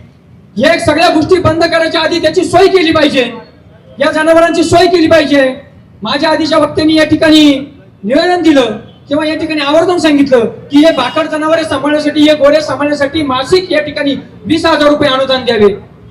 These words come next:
परंतु या ठिकाणी सरकारला ते शक्य नाहीये. हे मी तुम्हाला या ठिकाणी सांगतो, का शक्य नाहीये? ते दुधालाच बाजार देऊ शकत नाही, तर या जनावरांचं, भाकड जनावरांना सांभाळायला कधी तुम्हाला अनुदान देणार आहे? हे निकम्मी सरकार आहे. आपल्याला याबद्दल या ठिकाणी कुठल्या पद्धतीची ठोस भूमिका यांच्याकडून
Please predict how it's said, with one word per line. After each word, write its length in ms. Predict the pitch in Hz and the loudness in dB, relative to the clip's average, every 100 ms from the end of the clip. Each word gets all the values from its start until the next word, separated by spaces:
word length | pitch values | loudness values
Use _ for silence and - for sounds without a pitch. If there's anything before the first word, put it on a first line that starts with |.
| - - - - - - - | -20 -20 -20 -20 -20 -14 0
परंतु 280 | 294 339 359 | 2 4 2
या 120 | 339 | 2
ठिकाणी 300 | 359 359 359 | 0 -2 -2
सरकारला 460 | 320 302 349 339 | 0 -2 -2 -2
ते 160 | 349 359 | 0 0
शक्य 320 | 349 349 392 | 0 -2 -2
नाहीये. 220 | 370 359 320 | 0 2 4
हे 120 | 302 | 4
मी 120 | 311 | 2
तुम्हाला 280 | 339 349 330 | -2 -2 0
या 80 | 339 | 2
ठिकाणी 300 | 359 349 330 | 0 0 -2
सांगतो, 400 | 294 262 240 185 - - - - - | -4 -6 -2 -4 -4 -18 -20 -12 -2
का 100 | 349 | 0
शक्य 280 | 359 330 349 | 2 0 2
नाहीये? 300 | 330 320 294 294 - - - | 2 2 2 -2 -10 -14 -4
ते 80 | 269 | -2
दुधालाच 400 | 277 294 339 302 | 0 2 2 2
बाजार 300 | 349 349 359 | 2 2 4
देऊ 140 | 359 320 | 4 2
शकत 340 | 320 330 320 | 0 -2 -4
नाही, 160 | 349 339 | -6 -2
तर 60 | |
या 120 | 311 302 | -2 -2
जनावरांचं, 520 | 311 320 330 320 311 | -2 -2 -4 -4 -2
भाकड 240 | 277 277 | -2 -2
जनावरांना 360 | 302 311 330 311 | -2 0 -2 -2
सांभाळायला 360 | 294 294 302 294 | 0 2 2 2
कधी 160 | 359 | 0
तुम्हाला 260 | 359 330 302 | 0 -2 -2
अनुदान 280 | 285 277 269 | -2 -2 -4
देणार 240 | 277 269 | -4 -2
आहे? 80 | 180 - - - - | -4 -8 -20 -18 -4
हे 640 | 240 330 359 - - - 190 | 0 2 0 -6 -16 -12 -6
निकम्मी 400 | 240 302 320 349 | -2 2 2 2
सरकार 340 | 302 269 277 | 0 0 0
आहे. 280 | 254 254 330 - - - - | 2 2 0 -6 -16 -20 -12
आपल्याला 360 | 202 - 302 330 | -8 -2 0 2
याबद्दल 520 | 320 302 285 - 311 294 | 2 2 2 2 2 0
या 60 | |
ठिकाणी 260 | 285 294 294 | -2 -2 -2
कुठल्या 280 | 294 285 311 | -4 -2 0
पद्धतीची 320 | 285 285 294 | 0 -2 -6
ठोस 240 | 294 294 320 | 0 0 2
भूमिका 300 | 285 285 277 | 0 0 -2
यांच्याकडून 480 | 277 269 262 262 | 0 0 0 0